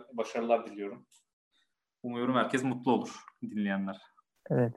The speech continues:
Speaker 2: çok teşekkür ederiz. Bugünkü bölümümüzün de sonuna geldik. Bugün konuğumuz Cevahir Anıl Sevimli ile Arçelik'te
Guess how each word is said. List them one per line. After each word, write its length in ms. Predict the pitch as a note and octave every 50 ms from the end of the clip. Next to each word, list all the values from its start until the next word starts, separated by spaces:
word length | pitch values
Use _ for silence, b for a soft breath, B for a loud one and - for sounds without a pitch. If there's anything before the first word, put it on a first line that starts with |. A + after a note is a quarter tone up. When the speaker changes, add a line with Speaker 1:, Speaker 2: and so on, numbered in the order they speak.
| - _ _
Speaker 2:
çok 240 | - - B2+ B2 -
teşekkür 380 | C#3+ B2 - C#3+ C3 - C3+
ederiz. 300 | C3 B2 A#2+ B2+ D3+ F3+ - - _ _ _ _ _ -
Bugünkü 440 | C#3 A#3+ B3+ B3+ G#3 - - F3
bölümümüzün 500 | D3 D#3+ E3+ E3+ E3+ E3+ D#3 D3 E3 F3+
de 60 | G#3+ -
sonuna 400 | - - E3+ E3+ F3 F3+ F3 E3
geldik. 440 | D3+ B2+ A#2+ B2+ D3 F#3+ F#3+ -
Bugün 280 | F#3 E3+ F#3 F3+ F3+ E3+
konuğumuz 560 | - - D3+ D3 D3 D3 D#3+ E3+ F3+ E3+ C#3+
Cevahir 400 | C#3+ D3 D3 D3+ D#3 D#3 D#3+ D#3
Anıl 280 | D#3+ - C#3 C3+ C3 B2
Sevimli 460 | - - D3+ D3+ E3 E3 D3+ B2+ A#2+
ile 100 | B2+ -
Arçelik'te 760 | - C#3 D3 C3 - - C3+ B2 B2+ - - C3+ C#3+ D#3 -